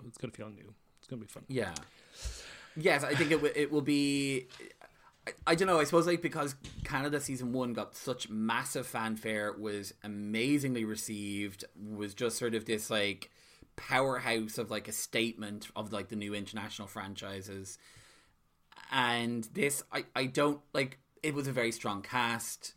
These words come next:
Speaker 2: There was amazing looks. Some of the challenges were brilliant. I think of the Seven Deadly Sins
Speaker 1: Mm-hmm.
Speaker 2: one being, like, as a particular high, that makeover challenge is probably the most compelling and moving one we've ever had. But at the same time, it didn't feel like it quite lived up to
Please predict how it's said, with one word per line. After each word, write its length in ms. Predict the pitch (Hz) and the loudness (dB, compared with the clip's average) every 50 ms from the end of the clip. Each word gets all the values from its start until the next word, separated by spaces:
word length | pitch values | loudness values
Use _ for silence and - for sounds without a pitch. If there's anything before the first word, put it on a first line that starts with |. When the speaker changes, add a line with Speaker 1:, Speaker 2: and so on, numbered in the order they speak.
| _ - 92 | _ -12 -6
Speaker 2:
There 140 | - 113 101 | -4 -4 -4
was 120 | 101 98 | -4 -6
amazing 520 | 104 104 101 107 104 101 101 98 95 90 98 | -6 -6 -4 -2 -2 -2 -2 -4 -6 -4 -2
looks. 800 | 101 117 120 120 120 - - - - - - - - - - - - 95 104 - | 2 2 2 2 0 -2 -8 -10 -8 -8 -8 -10 -12 -14 -18 -16 -14 -12 -12 -6
Some 200 | - 135 131 123 | -4 -2 0 0
of 60 | 123 | 0
the 60 | 127 | -2
challenges 560 | 117 - - 107 107 110 113 113 110 113 113 113 | -2 -2 0 0 0 2 0 0 -2 -2 -4 -4
were 100 | 113 110 | -4 -4
brilliant. 420 | 110 113 110 110 110 110 110 110 | -2 0 0 2 2 0 0 -2
I 40 | 104 | -4
think 180 | 101 107 107 | -6 -6 -6
of 60 | 107 101 | -6 -8
the 60 | 101 | -8
Seven 280 | - 110 104 101 101 | -6 -6 -6 -6 -6
Deadly 240 | 98 95 95 92 98 | -6 -8 -8 -10 -10
Sins 280 | 98 - 127 127 151 131 | -6 -2 2 2 4 6
Speaker 1:
Mm-hmm. 80 | 135 | 6
Speaker 2:
one 180 | 160 156 117 113 | 4 4 4 2
being, 220 | 110 117 113 113 | 0 0 0 0
like, 180 | 113 110 110 110 | 0 -2 -2 -4
as 120 | 113 107 | -4 -4
a 100 | 110 104 - - - - - - - _ | -4 -6 -6 -10 -16 -20 -20 -20 -16 _
particular 460 | - 123 - - 127 - - 127 123 113 | -10 -4 -2 -2 -2 -2 -2 -2 -2 -2
high, 260 | - 117 110 113 117 | 0 0 2 2 2
that 160 | 113 107 - 101 | 0 0 -2 -2
makeover 420 | 104 107 113 - 131 120 117 120 | -2 -2 0 0 0 0 0 0
challenge 340 | 113 117 110 110 113 113 110 | 0 2 2 2 0 0 -4
is 60 | 110 | -4
probably 220 | 107 113 107 110 104 | -6 -6 -6 -4 -4
the 60 | 104 | -4
most 180 | 107 107 107 | -4 -4 -4
compelling 400 | - 110 107 - 98 104 107 104 | -6 -8 -8 -6 -6 -6 -4 -4
and 100 | 107 104 | -4 -4
moving 260 | 101 101 104 104 110 107 | -4 -4 -4 -4 -4 -2
one 120 | 107 107 | -2 -2
we've 120 | 104 104 | -2 -2
ever 160 | 110 104 104 104 | -2 -2 0 0
had. 160 | 107 110 110 - - - - - - - | 0 -2 -2 -4 -10 -16 -14 -14 -6 -2
But 100 | 135 131 | -2 0
at 60 | 131 | 0
the 80 | 135 131 | 0 0
same 260 | - 143 123 123 123 | 2 4 4 4 2
time, 180 | 127 123 117 117 | 0 0 0 0
it 120 | 113 110 | -2 -2
didn't 280 | 117 127 117 113 117 113 | 0 0 0 0 -2 -4
feel 260 | 110 - 123 117 113 | -4 -2 -2 0 0
like 180 | 110 107 - - | 0 -2 -4 -6
it 140 | 104 - - | -10 -12 -14
quite 400 | - - 120 110 110 104 - - | -8 -4 -2 -2 -2 -2 -2 -4
lived 400 | 107 107 110 107 104 104 107 113 | -4 -2 -2 -2 -2 -2 -4 -4
up 200 | 104 107 - - | -4 -4 -6 -10
to 360 | - - 104 98 90 87 92 | -8 -8 -6 -6 -8 -10 -12